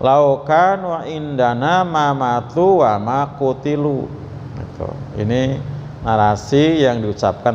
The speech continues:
orang kafir, ya, yang tidak boleh diucapkan oleh orang yang beriman tadi. Makanya jangan kamu menjadi seperti orang kafir yang ngomong seperti itu.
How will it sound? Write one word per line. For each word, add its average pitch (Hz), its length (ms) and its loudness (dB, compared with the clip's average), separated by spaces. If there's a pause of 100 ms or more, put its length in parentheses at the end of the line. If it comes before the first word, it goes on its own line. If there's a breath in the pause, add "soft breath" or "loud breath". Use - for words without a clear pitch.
orang 101 240 0
kafir, 123 480 2 (720)
ya, 107 320 2
yang 113 280 0
tidak 110 280 2
boleh 113 240 2
diucapkan 127 560 0
oleh 123 160 2
orang 120 240 2
yang 120 80 -6
beriman 110 1200 -2
tadi. 98 240 0
Makanya 101 400 -4
jangan 113 480 0
kamu 117 460 0 (480)
menjadi 113 720 2
seperti - 380 -4
orang 120 180 2
kafir 135 400 -2 (880 loud breath)
yang 113 240 0
ngomong 117 380 0
seperti 101 420 -4
itu. 90 220 -8